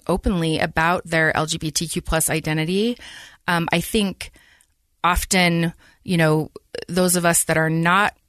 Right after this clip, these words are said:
on the L G B T Q plus spectrum f-, shy away from, from saying that because maybe we feel like we don't know enough or, or whatever, but it's very important to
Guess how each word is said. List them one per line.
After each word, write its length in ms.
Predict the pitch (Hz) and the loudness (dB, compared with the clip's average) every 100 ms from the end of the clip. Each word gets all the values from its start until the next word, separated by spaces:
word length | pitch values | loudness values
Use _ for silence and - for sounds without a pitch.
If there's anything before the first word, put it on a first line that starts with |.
| _ - | _ -2
on 140 | 165 165 | 0 2
the 60 | |
L 120 | 131 | 0
G 100 | 165 | 0
B 140 | 170 156 | -2 -2
T 160 | - | -2
Q 100 | 151 | -4
plus 220 | 165 156 - | -4 0 0
spectrum 600 | 156 147 - 147 147 - _ _ _ - - _ _ _ _ _ - | -2 -4 -2 0 -2 -6 _ _ _ -20 -20 _ _ _ _ _ -8
f-, 580 | - - - - 202 - | -6 -6 -8 -8 -8 -6
shy 320 | 160 - 180 | -2 0 2
away 560 | 180 160 151 165 214 240 | 0 0 0 2 0 -2
from, 340 | - 214 196 - | -2 -2 -4 -6
from 200 | - 180 | -4 0
saying 420 | - 190 185 185 | 0 2 0 0
that 240 | 180 185 - | 0 -2 -2
because 480 | 170 170 160 160 - - - _ 180 | -6 -2 0 -2 -4 -18 -20 _ 0
maybe 260 | 175 180 | 2 2
we 140 | 165 160 | 0 0
feel 200 | 180 170 | 0 2
like 180 | 160 | 0
we 240 | 175 160 147 | -2 -4 -4
don't 280 | - 175 190 | -2 -2 0
know 200 | 220 226 | 2 4
enough 440 | 214 208 196 - | 4 2 0 0
or, 140 | 165 | 0
or 180 | - 165 | 2 0
whatever, 540 | 156 170 208 214 185 170 | 0 2 2 2 2 2
but 300 | 175 165 - - - - | 0 -2 -6 -20 -18 -6
it's 160 | 175 170 | -2 0
very 220 | 185 190 | 2 2
important 480 | 175 - - 175 - | 2 0 0 -4 -4
to 300 | 180 160 | -2 -2